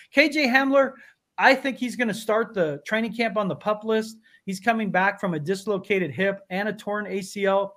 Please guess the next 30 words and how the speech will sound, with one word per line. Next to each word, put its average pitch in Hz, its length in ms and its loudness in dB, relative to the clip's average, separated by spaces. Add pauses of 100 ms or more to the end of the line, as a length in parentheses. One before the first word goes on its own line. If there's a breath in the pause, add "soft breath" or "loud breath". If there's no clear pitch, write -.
(140)
It's - 80 -20
the 156 80 -8
second 196 320 -2
time 196 240 -4
he's 185 120 -6
torn 196 280 -4
the 180 100 0
A 185 80 0
C 185 180 -6
L 180 140 2
in, 170 260 -4
in 156 200 -4
that 165 200 -6
knee. 180 300 -2 (460 loud breath)
Um, 147 400 0 (260 soft breath)
talking, 208 480 2
I 190 80 2
talked 196 320 2
with 190 140 -4
K 196 180 2
J 180 180 0
yesterday 190 640 0
at 143 140 -4
Jerry 170 240 2
Jeudy's 160 320 -4
camp. 185 340 -2 (480 soft breath)
You 151 100 -6
know, 156 60 -2
he's 190 200 2
progressing. 208 720 2